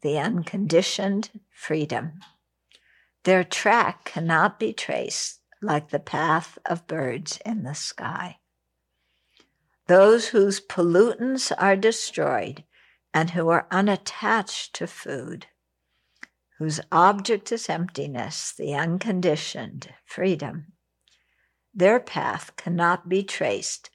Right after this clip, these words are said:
like the path of birds in the sky. Okay, so the two verses are talking about, you know, two levels of, of, um, of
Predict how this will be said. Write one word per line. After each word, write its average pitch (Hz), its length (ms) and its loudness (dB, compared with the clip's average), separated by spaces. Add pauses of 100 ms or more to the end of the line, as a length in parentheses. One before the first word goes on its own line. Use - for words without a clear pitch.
(360)
like 160 240 -4
the 170 100 -2
path 165 480 -6
of 180 180 -6
birds 160 600 -6
in 196 220 -6
the 143 120 -8
sky. - 720 -10 (3250)
Okay, 190 200 -12
so 156 480 -8
the 160 80 -10
two 175 240 2
verses 170 580 4
are 156 100 4
talking 160 540 -2
about, 151 480 0 (960)
you 170 160 -4
know, 156 300 -2
two 196 260 8
levels 156 720 4
of, - 360 -2 (120)
of, 160 440 -8
um, 156 480 -8 (1900)
of 156 280 0